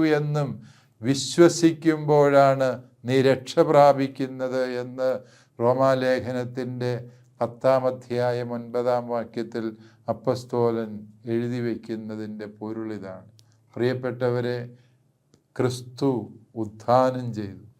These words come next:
ദമാസ്കസിൻ്റെ കവാടത്തിൽ വെച്ച് ഉത്ഥിതനെ മുഖാമുഖം കണ്ടപ്പോഴാണ് സാവൂൾ എന്ന പീഡകൻ ഈശോയുടെ അത്ഭുത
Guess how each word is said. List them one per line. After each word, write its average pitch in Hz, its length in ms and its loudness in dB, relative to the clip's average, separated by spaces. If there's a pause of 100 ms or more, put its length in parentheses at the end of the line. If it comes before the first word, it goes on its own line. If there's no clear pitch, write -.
(380)
ദമാസ്കസിൻ്റെ 190 1000 10
കവാടത്തിൽ 185 760 12
വെച്ച് 180 300 2
ഉത്ഥിതനെ 190 600 6 (400)
മുഖാമുഖം 196 800 10 (120)
കണ്ടപ്പോഴാണ് 156 1000 6 (480)
സാവൂൾ 160 680 12 (100)
എന്ന 160 240 4 (520)
പീഡകൻ 170 600 8 (760)
ഈശോയുടെ 123 840 -2 (640)
അത്ഭുത 127 480 -2